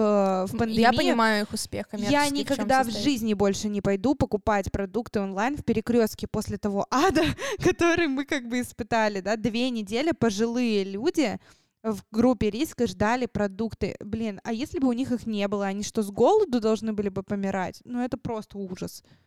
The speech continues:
Speaker 2: Ну, и я как потребитель, э, например, э, выбираю, когда у меня есть, да, при прочих равных, э, э, м, какие-то продавцы, да, например, у меня есть такая история, я люблю покупать всякие штуки для дома на Алике.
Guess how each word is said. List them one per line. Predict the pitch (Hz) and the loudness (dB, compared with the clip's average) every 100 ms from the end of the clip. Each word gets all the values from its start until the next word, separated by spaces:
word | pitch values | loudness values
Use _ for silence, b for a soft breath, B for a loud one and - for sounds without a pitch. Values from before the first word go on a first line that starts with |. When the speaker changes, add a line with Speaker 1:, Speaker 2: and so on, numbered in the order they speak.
| b b b | b b b
Speaker 2:
Ну, | 240 247 285 | -4 -2 0
и | |
я | 254 254 302 | 0 2 0
как | 311 - | -2 -6
потребитель, | 233 233 226 330 285 233 | -6 -4 -4 -4 -4 -2
э, | 214 214 | -2 -2
например, | 208 214 214 208 196 | -6 -6 -4 -4 -2
э, | 190 190 190 | -2 -2 -4
выбираю, | 190 196 208 208 196 190 180 180 180 180 180 175 170 165 | -6 -6 0 0 0 -2 -4 -6 -8 -8 -8 -10 -12 -14
когда | 196 202 175 165 | -14 -8 -8 -8
у | 175 | -8
меня | 196 190 | -8 -6
есть, | 185 185 - 190 | -6 -8 -10 -6
да, | 196 277 | -4 -2
при | 220 | -2
прочих | 208 208 - - | -2 -4 -4 -2
равных, | 208 185 185 - | 0 0 -4 -8
э, | 190 185 180 175 B B B - | -8 -6 -6 -10 B B B -8
э, | 196 190 185 180 190 - | -4 -2 -2 -2 -4 -6
м, | 190 185 180 | -10 -10 -12
какие-то | 185 - 202 180 180 | -12 -10 -8 -6 -6
продавцы, | 196 196 208 320 359 | -6 -6 -4 -4 -2
да, | 214 240 B 226 | 0 -2 B -10
например, | 226 220 220 220 208 - _ _ _ _ _ | -4 0 2 0 -2 -10 _ _ _ _ _
у | 208 | -4
меня | 214 208 | -2 0
есть | 190 185 - | 0 -2 -6
такая | 196 190 190 | -4 -4 -4
история, | - 311 370 | 0 2 4
я | 226 | 0
люблю | 214 202 | -2 -6
покупать | - 202 196 202 | -8 -2 -2 -2
всякие | 196 - | -6 -8
штуки | 202 233 214 | -6 -6 -4
для | 190 | -4
дома | 180 226 | -2 0
на | 240 190 170 | 0 0 -2
Алике. | 175 - | -4 -8